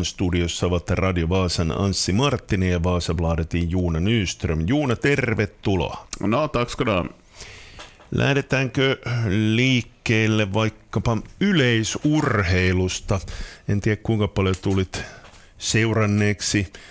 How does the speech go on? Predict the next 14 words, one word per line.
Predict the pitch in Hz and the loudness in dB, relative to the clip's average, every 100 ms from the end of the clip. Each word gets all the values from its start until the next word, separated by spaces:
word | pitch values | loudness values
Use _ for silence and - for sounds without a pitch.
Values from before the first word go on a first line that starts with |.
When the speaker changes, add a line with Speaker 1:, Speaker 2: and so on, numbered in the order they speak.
| - | -20
Speaker 1:
Suomi-Ruotsi | - - 101 101 104 98 - - | -6 -2 0 2 2 0 0 0
yleisurheilumaaottelua, | 110 107 95 - 98 95 92 98 110 120 107 90 - 92 92 | 2 2 2 0 0 0 0 2 2 2 0 -2 -2 0 0
mutta | 95 95 - | 0 0 -4
pitkästä | - 202 - 139 110 - 156 | -4 -4 -2 -4 -2 -2 0
aikaa | 165 123 - 101 92 82 - - - - - - | 0 0 0 2 0 -2 -10 -20 -20 -20 -20 -4
tästä | 101 101 - 101 - - | -2 -2 -2 -4 -4 -6
kisasta | - 110 110 - 113 | -2 0 0 -2 -4
tuli | - 143 165 | 0 0 2
jännittävä. | 214 156 85 71 - - - - - - | 2 2 0 -4 -6 -8 -8 -10 -12 -4
Speaker 2:
Och | 135 | 0
ändå | 123 101 | 0 0
förlorar | 92 95 85 78 78 69 | 0 0 0 0 -2 -4
vi. | 76 - - - | -6 -10 -14 -6
Speaker 1:
Joo, | 147 175 160 131 107 98 | 0 2 4 4 2 0